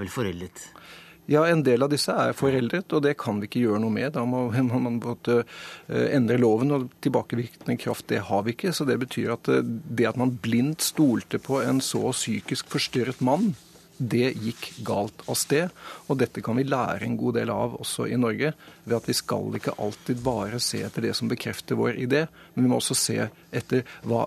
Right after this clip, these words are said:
Speaker 2: er det som ikke bekrefter vår idé.
Speaker 1: Og vi ser at, eh, Dagsnytt i dag melder at, eh, faren til en av de, eh, eller en pårørende her på norsk side vil, eh,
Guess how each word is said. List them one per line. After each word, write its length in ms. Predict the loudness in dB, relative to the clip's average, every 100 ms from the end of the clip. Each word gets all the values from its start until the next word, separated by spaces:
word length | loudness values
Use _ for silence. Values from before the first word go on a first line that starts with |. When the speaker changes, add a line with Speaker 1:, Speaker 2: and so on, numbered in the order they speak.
| 0
Speaker 2:
er 160 | -2
det 60 | 0
som 160 | 0 0 0
ikke 300 | -4 -2 -4 -4 -10
bekrefter 400 | -2 -2 0 -4 -4 0
vår 160 | 0 0 -6
idé. 160 | -8 -8 -12 -18 -18 -16 -18 -10
Speaker 1:
Og 140 | -4 0
vi 0 |
ser 320 | 2 4 4
at, 240 | 4 0 0
eh, 480 | 2 2 2 0 0
Dagsnytt 600 | -2 -2 -4 -4 -6 -6
i 20 |
dag 220 | 0 0 2
melder 380 | 0 0 2 0
at, 160 | -2 -4
eh, 400 | 0 0 -2 -4
faren 320 | -6 -4 -4
til 160 | -4 -6
en 100 | -4
av 120 | -4
de, 140 | -2 -2 0
eh, 180 | 0 0 -2 -6 -16 -20 -20 -20 -20 -12
eller 280 | -4 -2 2
en 80 | 2
pårørende 560 | 4 6 8 8 6 6
her 140 | 6
på 120 | 4
norsk 280 | 2 2 -2
side 560 | -4 -2 0 2 2 2
vil, 300 | 0 0 0
eh, 240 | 2 2